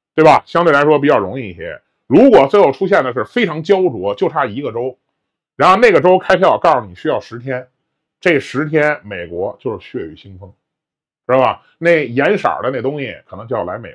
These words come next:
国了，你看人敢不敢动手就得了。而且为什么我说这个东西你哈姐她还有机会？为什么？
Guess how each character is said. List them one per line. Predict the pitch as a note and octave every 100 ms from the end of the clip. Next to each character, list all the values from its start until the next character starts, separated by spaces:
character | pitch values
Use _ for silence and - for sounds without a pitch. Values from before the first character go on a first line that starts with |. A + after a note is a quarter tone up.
| C#2
国 | D2
了， | E2 - _ _ _ _ _ _ _
你 | - A#2+
看 | - F3
人 | E3+
敢 | A#2
不 | D#3
敢 | B2+
动 | C#3+
手 | F#2 D2+
就 | D#2+
得 | E2
了。 | - - _ _ -
而 | G#3+
且 | B3
为 | C4+
什 | G#3+
么 |
我 | A3 G#2+
说 | F3 F#3
这 |
个 | D#3+
东 | D#3+ E3+
西 |
你 | A#2+
哈 | G2+ F3
姐 | D3 G2+
她 | C#3
还 | D3
有 | A#2
机 | A#2+ B2+
会？ | A2+ -
为 | D3+ C#3+
什 | G2
么？ | D2+ -